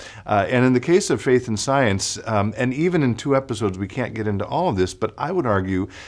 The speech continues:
and I've said this many times, we live in a culture that values science and the scientific method, not in spite of our Christian heritage, but because of it. Science, I would argue, grows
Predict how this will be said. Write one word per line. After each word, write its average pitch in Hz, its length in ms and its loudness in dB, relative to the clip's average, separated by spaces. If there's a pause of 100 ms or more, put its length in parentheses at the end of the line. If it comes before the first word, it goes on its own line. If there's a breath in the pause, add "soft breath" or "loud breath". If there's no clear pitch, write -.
(180 loud breath)
and 107 120 0
I've 104 100 2
said 139 200 0
this 110 180 0
many 147 280 0
times, 113 440 -2
we 131 440 2
live 135 540 2
in 120 180 0
a 120 120 4
culture 120 500 -2
that 104 160 2
values 120 840 -2 (120)
science 101 720 -6 (380 loud breath)
and 95 180 -2
the 98 60 0
scientific 107 760 -2
method, 113 480 -2
not 120 480 2
in 139 220 0
spite 156 600 -2
of 107 280 0
our 98 260 -2
Christian 95 540 -6
heritage, 82 720 -8 (360 loud breath)
but 120 580 2 (580 soft breath)
because 156 580 -4
of 82 140 -2
it. 82 180 -12 (680 loud breath)
Science, 147 560 -2
I 127 100 2
would 127 120 2
argue, 117 320 2
grows 123 600 0